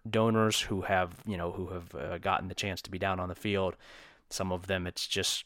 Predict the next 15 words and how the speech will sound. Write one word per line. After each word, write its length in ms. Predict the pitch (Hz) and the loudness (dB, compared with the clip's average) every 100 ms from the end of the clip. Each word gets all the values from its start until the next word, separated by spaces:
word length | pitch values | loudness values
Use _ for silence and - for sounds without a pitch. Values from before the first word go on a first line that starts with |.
| _ _ | _ _
people 320 | - 95 92 | -8 -4 0
who 100 | 98 107 | 2 4
are 60 | |
there. 280 | 139 196 - - | 6 6 4 0
And 80 | 95 | -4
they're, 180 | 95 98 | -2 -2
you 120 | 95 | -2
know, 80 | 87 | -4
recruits 480 | 98 - 127 - | -6 -2 -2 0
on 160 | 110 104 | 0 2
visits 520 | 123 123 120 - - | 2 4 4 2 0
and, 200 | 98 98 | 0 -2
and 280 | 101 95 92 | -2 -2 -4
guys 380 | 101 101 98 - | 2 2 2 0
just 260 | - 107 | -2 -2